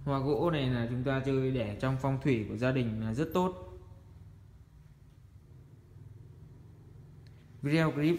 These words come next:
quý vị đang xem trên màn hình đây, chúng tôi đang quay trực tiếp tại cửa hàng đồ gỗ Thành Luân, cơ sở một, ở khu cây xăng Tân Dân,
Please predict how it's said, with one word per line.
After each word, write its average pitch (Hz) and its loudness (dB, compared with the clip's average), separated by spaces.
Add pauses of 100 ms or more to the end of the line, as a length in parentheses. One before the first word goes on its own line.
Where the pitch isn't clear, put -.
quý 156 2
vị 160 4
đang 147 2
xem 147 0
trên 143 2
màn 131 2
hình 120 2
đây, 127 2
chúng 123 -2
tôi 135 2
đang 127 -2
quay 127 0
trực 120 -2 (100)
tiếp 165 2
tại 95 -2
cửa 110 -6
hàng 107 -2
đồ 104 -2
gỗ 117 0
Thành 117 -2
Luân, 135 4
cơ 131 2 (120)
sở 110 -2
một, 113 0 (1500)
ở 82 -8
khu 135 -2
cây 131 2
xăng 131 0
Tân 135 2
Dân, 135 2